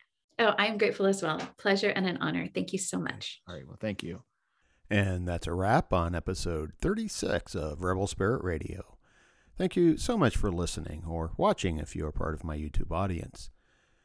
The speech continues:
Speaker 2: If you enjoyed this podcast, please make sure to give it a positive rating on whatever platform you use to listen to podcasts. It only takes a second, and your five-star ratings really do help.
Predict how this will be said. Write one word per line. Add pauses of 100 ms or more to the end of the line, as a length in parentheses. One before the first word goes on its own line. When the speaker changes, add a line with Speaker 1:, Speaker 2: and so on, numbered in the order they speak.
(200)
Speaker 2:
If
you
enjoyed
this
podcast, (460)
please
make
sure
to
give
it
a
positive
rating
on
whatever
platform
you
use
to
listen
to
podcasts. (540)
It
only
takes
a
second,
and
your
five-star
ratings
really
do
help.